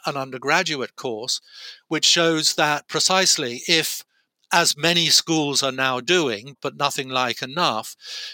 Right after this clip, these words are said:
if you start a topic with a well-designed, what a chain of schools in the U S call a grapple problem, which is something that the teacher knows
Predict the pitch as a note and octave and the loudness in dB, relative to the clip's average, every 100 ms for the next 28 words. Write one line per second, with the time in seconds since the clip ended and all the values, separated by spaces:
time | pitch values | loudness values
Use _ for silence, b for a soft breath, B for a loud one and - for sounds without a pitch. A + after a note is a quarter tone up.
0 | B F#3+ F3+ G3+ F#3 - G3 G3+ G#3 D3+ | B 2 2 2 4 4 4 4 4 0
1 | - B2 A2 A#2 G#2 - D3 D3 C#3+ D#3+ | -2 -4 -6 -8 -10 -6 -2 -2 0 2
2 | F3+ F#3 E3 D#3 D#3 C#3+ C#3 C#3 C#3 C#3 | 4 2 2 2 2 2 0 0 -4 -4
3 | - b b b b - - C3 D#3 C#3+ | -4 b b b b -14 -12 0 2 2
4 | - - C#3 - D3 C#3 - D3 C3 A#2+ | -2 -8 0 2 2 2 -2 -2 -2 -2
5 | C3+ B2+ C#3 C#3 C3 A#2+ - C3 D#3 C#3 | -4 -8 -2 0 2 2 0 -2 -2 -4
6 | G#2 D3+ D#3+ - B2 G2 A2 G#2+ G2+ G2+ | -2 2 2 0 -8 -6 -8 -8 -10 -20
7 | _ B B B - D#3 D3+ C3 F#3 G3+ | _ B B B -2 2 4 4 4 2
8 | F3+ F3+ E3 D3 D3+ D3 - D3+ - D3 | 2 0 0 -2 -2 0 -2 -2 -4 -4
9 | D#3 F#3 F#3 C#3+ C3 | 2 4 4 2 0